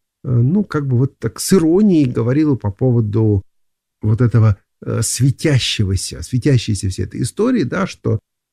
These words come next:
э, есть люди, которые привлекают к себе внимание, а я не буду этого делать, я буду хвалиться Господом. В одиннадцатой главе он говорит о том, что сатана хвалится. И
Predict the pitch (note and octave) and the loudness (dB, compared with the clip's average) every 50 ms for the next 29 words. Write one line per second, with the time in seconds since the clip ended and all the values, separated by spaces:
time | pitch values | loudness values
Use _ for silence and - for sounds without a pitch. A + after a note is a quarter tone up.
0 | _ _ _ - F#2 G2+ G2+ G2+ G2 - B2+ B2+ C3 B2 - - - F#3+ A3+ A#3 | _ _ _ -2 0 2 2 2 0 0 2 2 2 2 2 0 0 2 2 2
1 | F#3+ F3+ F3 D3 C3+ B2 - - _ _ _ _ _ _ - G2+ - B2+ A#2 A2+ | 4 2 2 2 0 0 -4 -10 _ _ _ _ _ _ -6 -4 -2 0 0 0
2 | G2+ - G#2+ G#2 A2+ A#2 - F3 F3 D#3 - - - B2 C3 A#2+ G#2+ A2 A#2 A#2+ | 0 0 0 0 0 2 2 2 0 0 0 -4 -2 0 0 2 4 4 4 4
3 | B2+ B2 A#2+ A#2 A2+ G#2 F#2 - _ _ _ _ _ _ _ - G#2+ A2 C#3+ C#3+ | 4 4 4 2 2 0 -2 -4 _ _ _ _ _ _ _ -2 0 2 4 4
4 | C#3 C#3+ C#3+ B2+ C3+ C3 A#2+ G#2 G#2+ F#2+ E2 F2 E2 G2+ G#2 D3+ F#3 F#3+ F3 B2+ | 4 4 2 2 0 0 0 2 0 0 0 0 -2 -2 0 0 2 2 2 2
5 | - - - C3+ A#2+ A#2 B2 A#2+ A#2+ G#2+ - - G#2 A2+ B2+ B2+ - - - C#3+ | 0 0 -2 -2 0 0 2 2 2 0 0 2 2 4 4 2 2 -2 -4 -2
6 | D3 D#3+ D#3+ C3 - - - F#2+ - - _ _ _ _ _ _ _ _ _ _ | 0 2 2 2 0 -2 -8 -12 -14 -14 _ _ _ _ _ _ _ _ _ _
7 | _ _ _ _ _ - G2 A2+ D#3+ E3+ D3+ G3 C#4 D#4 D4+ C4+ - - - B3+ | _ _ _ _ _ -4 -2 0 2 2 2 2 2 2 2 0 -2 -4 -6 -6
8 | G#3 F#3 G3+ G3+ G3 G3 G3 F#3 E3 - _ _ _ _ _ _ _ _ _ _ | -4 -2 -2 -2 -2 -2 -2 -2 -4 -6 _ _ _ _ _ _ _ _ _ _
9 | _ _ _ C#3 F#3 A3+ A3 B3 B3+ B3+ A#3 A3+ G#3+ A#3+ B3 A3 - - - G#3 | _ _ _ 4 4 6 6 4 4 4 2 2 2 2 2 0 0 0 -2 0
10 | F#3+ - - _ _ _ _ _ _ _ _ _ _ _ _ _ _ _ _ - | 0 -2 -4 _ _ _ _ _ _ _ _ _ _ _ _ _ _ _ _ -14
11 | - - - D#3+ - G#3+ A3+ B3 B3+ A3 C3+ - - B2 C#3+ F#3 F3 A2+ F2+ - | -8 -6 -6 -4 -2 2 2 4 4 2 0 0 -2 -2 0 0 2 2 0 -2
12 | - - - - _ _ _ _ _ _ _ _ _ _ _ _ _ _ _ _ | -4 -12 -14 -18 _ _ _ _ _ _ _ _ _ _ _ _ _ _ _ _
13 | _ _ _ _ D3 D3+ D3+ D3 D3 D3 C#3 C3+ | _ _ _ _ 0 2 4 6 6 4 4 2